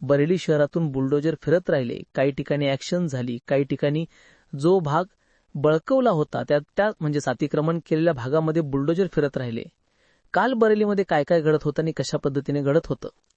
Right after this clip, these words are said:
पोलिसांनी काय ॲक्शन घेतली, यूपी सरकारने काय ॲक्शन घेतली, हे सगळं पाहूया आजच्या या व्हिडिओमध्ये. तुम्ही पाहताय भन्नाट मराठी. बरेलीच्या निमित्ताने का होईना,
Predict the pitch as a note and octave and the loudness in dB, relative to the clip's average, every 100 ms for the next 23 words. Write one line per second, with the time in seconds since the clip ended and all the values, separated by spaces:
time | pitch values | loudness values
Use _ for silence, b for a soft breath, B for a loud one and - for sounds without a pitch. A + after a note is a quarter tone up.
0 | _ - D#3 D#3+ D#3+ D#3 - D#3 F3 - | _ 0 0 0 -2 -4 -2 -2 -2 -4
1 | D#3+ C3+ A#2+ A#2+ - _ _ _ _ _ | -2 -2 -4 -10 -14 _ _ _ _ _
2 | D3 D3+ - A#3+ A3 G3+ F#3+ F#3 F3 D3+ | -2 0 0 0 0 0 0 0 0 -2
3 | - C#3+ B2 - - - _ _ _ _ | -2 -2 -4 -6 -10 -12 _ _ _ _
4 | - D3 D3 E3 G3+ F3 D3+ B2 - _ | -4 -2 0 0 0 0 2 0 -4 _
5 | _ _ - - D3+ C#3+ C#3+ C3 A#2+ A#2 | _ _ -12 -6 2 2 4 2 0 -4
6 | - - _ _ _ _ - C#3 E3+ C#3 | -8 -14 _ _ _ _ -4 -2 -2 -4
7 | - F#3 D3 B2 C#3 F#3 - C3 B2+ C3+ | -4 -6 -4 0 0 0 -2 -4 -2 -2
8 | - - _ _ _ _ - D#3 F#3+ A3+ | -6 -16 _ _ _ _ 0 2 4 2
9 | A3+ A#3 F3+ F#3 - G#3 G#3 G3 F3+ D3+ | 0 0 2 0 0 -2 -2 0 0 0
10 | - | -4